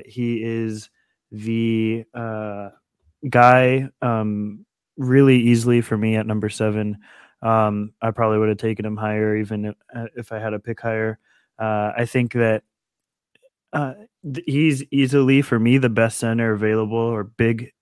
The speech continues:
available after Victor. Um, he,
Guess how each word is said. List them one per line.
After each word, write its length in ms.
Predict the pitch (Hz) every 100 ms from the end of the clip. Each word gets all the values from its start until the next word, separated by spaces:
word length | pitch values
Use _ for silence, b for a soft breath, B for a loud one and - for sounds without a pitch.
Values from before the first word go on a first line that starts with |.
| -
available 640 | 113 117 120 117 117 117
after 400 | 107 107 - 113
Victor. 540 | 104 113 - 120 117 b b b b -
Um, 600 | 110 107 104 101 101 - _ _
he, 600 | - - 123 120 120 120